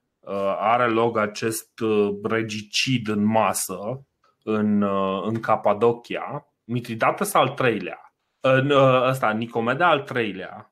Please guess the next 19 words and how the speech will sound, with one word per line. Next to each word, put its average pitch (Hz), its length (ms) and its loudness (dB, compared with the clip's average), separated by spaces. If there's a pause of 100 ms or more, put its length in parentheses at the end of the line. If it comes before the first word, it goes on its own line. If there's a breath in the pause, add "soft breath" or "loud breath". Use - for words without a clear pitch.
(360)
a 104 160 -6
cărui 117 400 -2
soție 113 1000 -2
murise 120 580 -4
între 120 380 0
timp, 98 540 -14 (280)
care 104 260 2
era 98 300 0
fiica 120 800 0 (200)
lui 104 280 -4
Laodice 104 640 0
de 107 300 -4
Capadocia, 104 960 -6 (1200 loud breath)
intră, 156 840 4 (200)
intră 151 440 -2
în, 123 280 -2
uh, 104 1200 -4 (520)
în 120 260 -6
Capadocia 139 1000 0